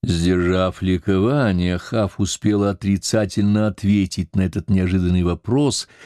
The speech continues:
и готов уже был отправиться в своей шлюпке на борт к незнакомцу, когда капитан Рахили, приведя к ветру, сам спустился в шлюпку.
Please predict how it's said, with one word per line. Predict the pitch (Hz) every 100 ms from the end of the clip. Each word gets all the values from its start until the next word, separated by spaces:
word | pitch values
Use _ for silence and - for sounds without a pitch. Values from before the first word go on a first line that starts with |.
| - -
и | 101
готов | 98 101 120 117
уже | 110 107
был | 113 110
отправиться | 104 - 120 113 - 113 98 _ _ _ _
в | -
своей | 117 117 117
шлюпке | - 123 135 - 107 87 _ _ _ -
на | - 98 131 127
борт | 101 92 -
к | 101
незнакомцу, | 98 90 101 190 156 - 98 - _ _ _ _ _ -
когда | 87 85 95
капитан | - 85 90 101 95
Рахили, | 95 90 - 101 98 90 _ _ _
приведя | - 98 98 90 110 107
к | -
ветру, | 104 107 107 - 95
сам | - 101 98 92
спустился | - - 90 - 98 90 - 90
в | -
шлюпку. | 95 82 -